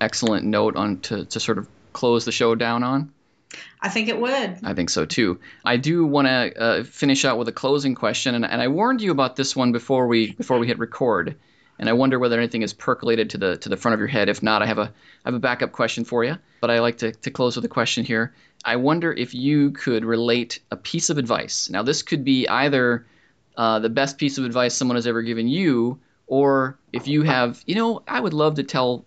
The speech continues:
Speaker 1: I would love everyone to be able to talk to everyone and say this. I mean, you're talking to quite a few people right now. So, uh, what, what advice would you like to relay to people? Could be on any
Speaker 2: Hmm.
Speaker 1: topic.
Speaker 2: So I think if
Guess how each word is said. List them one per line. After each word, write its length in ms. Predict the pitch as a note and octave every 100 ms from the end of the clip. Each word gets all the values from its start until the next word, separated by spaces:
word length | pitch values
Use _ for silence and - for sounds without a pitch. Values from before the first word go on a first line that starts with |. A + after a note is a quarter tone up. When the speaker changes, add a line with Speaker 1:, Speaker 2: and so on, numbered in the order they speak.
| -
Speaker 1:
I 60 | G#3
would 120 | F3+
love 160 | D3 A2
everyone 540 | B2+ B2+ B2 A#2+ A2+ -
to 180 | - G2 - _ -
be 100 | D3+
able 200 | C#3+ B2+
to 60 | - -
talk 240 | G3+ F#3+
to 80 | -
everyone 460 | C3+ C3 B2 A#2 A2+
and 180 | F#2+ A2+
say 500 | F#2+ F2 D#2 C2+ - _ -
this. 500 | G2 - - - -
I 40 | A2+
mean, 100 | A2+
you're 80 |
talking 360 | A2+ C#3 C3+ A#2+
to 200 | A2 G2+ - _ _ _
quite 180 | - F#3
a 40 |
few 120 | D#3+ C#3+
people 240 | C#3+ C3
right 180 | A2 F#2+
now. 240 | D3+ G#2+
So, 340 | G#2 A2+ G#2 G2+
uh, 200 | F#2+ G#2 _ - - - -
what, 180 | C#3 - -
what 300 | B2+ D3 C#3
advice 460 | B2 A#2 A#2 A#2
would 120 | A2 A2
you 80 | G#2+
like 200 | G#2 -
to 120 | -
relay 260 | C2 G#1
to 60 | G1+
people? 360 | - - - - _ -
Could 80 |
be 80 | D3
on 80 | C3
any 160 | - -
Speaker 2:
Hmm. 60 |
Speaker 1:
topic. 420 | - - - - - _ _ _
Speaker 2:
So 260 | - B3 A#3+
I 160 | A#3
think 540 | C4 - E4+ F4 - - - - - - _ _ _ _ _
if 120 | -